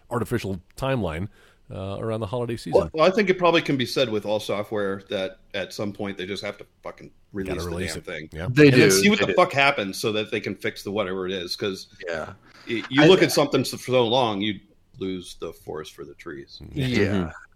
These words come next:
Speaker 3: I, I
Speaker 1: assessment.
Speaker 3: think that's part of it, but I also think part of it is because there's so much, uh, entitlement with modern gamers these days where they have to have this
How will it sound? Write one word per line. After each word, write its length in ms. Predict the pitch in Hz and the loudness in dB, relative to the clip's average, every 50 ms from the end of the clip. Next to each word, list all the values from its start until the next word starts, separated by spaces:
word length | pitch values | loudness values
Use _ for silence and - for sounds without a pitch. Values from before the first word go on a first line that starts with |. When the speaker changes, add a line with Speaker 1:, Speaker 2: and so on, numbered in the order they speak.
| _ - - 165 | _ -4 2 2
Speaker 3:
I, 40 | |
I 20 | 165 | 2
Speaker 1:
assessment. 220 | 160 170 190 185 208 | 4 4 2 4 4
Speaker 3:
think 140 | 233 208 - | 4 6 6
that's 160 | 170 131 - | 4 4 4
part 280 | - - - 113 110 120 | 0 4 6 8 8 8
of 120 | 127 127 | 8 6
it, 180 | 135 131 117 113 | 6 4 6 6
but 80 | 120 | 4
I 120 | 107 104 101 | 6 6 6
also 320 | 101 110 113 - - 120 | 6 4 4 4 2 -2
think 260 | 101 - 104 98 101 - | 2 2 0 0 0 0
part 160 | - 101 95 | 0 0 0
of 100 | 92 90 | 2 0
it 80 | 95 | -2
is 440 | 87 80 95 92 92 95 92 90 98 - - _ _ | -2 -2 -2 -2 -2 -2 -4 -6 -10 -14 -16 _ _
because 920 | - 107 95 - - - - - 98 101 104 101 98 98 92 - - - - - - - - - - _ _ _ - | -6 -6 -6 -6 -8 -6 0 2 4 4 6 4 4 2 0 -4 -6 -8 -10 -14 -20 -20 -20 -20 -20 _ _ _ -2
there's 220 | 123 120 113 110 | 2 2 4 4
so 220 | - - - 139 127 | 2 4 6 6 8
much, 480 | 139 143 139 139 - - - - - - - | 8 6 4 2 -2 -4 -6 -8 -12 -12 -6
uh, 340 | - 107 95 76 69 55 - - | -6 -4 -4 -4 -8 -10 -10 -6
entitlement 720 | - 123 110 104 98 - 107 104 104 101 95 92 90 - - - - - | -2 -2 -2 0 2 4 4 6 6 4 2 0 -2 -4 -6 -18 -14 -4
with 480 | 120 98 98 92 85 - - - - - _ _ _ _ _ _ _ _ _ _ - - 104 - _ _ | 2 4 4 4 4 0 -10 -14 -16 -20 _ _ _ _ _ _ _ _ _ _ -16 -16 -16 -16 _ _
modern 680 | - 120 131 120 107 104 101 101 95 95 95 90 90 90 | -8 -2 0 2 6 6 8 8 8 6 4 2 0 0
gamers 500 | 92 98 92 85 78 69 80 85 - - | 0 0 0 0 -2 -4 -6 -8 -8 -10
these 260 | - 92 92 87 80 | -8 -8 -8 -8 -4
days 400 | - 90 82 82 82 82 90 92 90 - 98 | -2 -2 0 0 -2 -4 -6 -8 -10 -8 -2
where 420 | - 104 95 90 87 87 87 87 87 | 2 4 4 6 6 4 4 2 0
they 180 | 92 - 98 95 | 0 0 0 0
have 300 | - - - - - - | 0 -2 -4 -4 -4 -2
to 80 | - | -4
have 240 | - - 92 90 82 | 0 0 0 0 0
this 340 | 87 95 - - - - - | -2 -4 -4 -4 -8 -10 -14